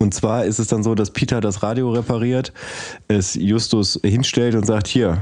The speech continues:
ne, das können wir bestimmt irgendwie, dafür kriegen wir bestimmt drei Euro, äh, nicht drei Euro, drei Dollar von, von Onkel Titus.“ Und Justus sagt, „Ja,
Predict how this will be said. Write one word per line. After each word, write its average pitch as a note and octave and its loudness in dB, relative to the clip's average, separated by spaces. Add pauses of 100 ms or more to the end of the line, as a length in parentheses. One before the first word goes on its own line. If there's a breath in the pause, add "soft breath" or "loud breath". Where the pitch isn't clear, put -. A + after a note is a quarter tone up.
(100)
ne, G2+ 2
das G2 -2
können G#2+ 0
wir G#2 0
bestimmt G#2+ 0
irgendwie, G2+ 2
dafür G2 0
kriegen A2 0
wir A2 2
bestimmt G#2 0
drei G#2 0
Euro, G2+ 0
äh, D#2+ 2
nicht D#2+ -2
drei D#2+ 0
Euro, D#2+ 0
drei E2 0
Dollar G#2 2
von, F#2+ -2
von F#2 0
Onkel F2+ 0
Titus.“ G#2+ 0 (520 loud breath)
Und G2 2
Justus G2+ 0
sagt, F#2+ 0
„Ja, F#2 2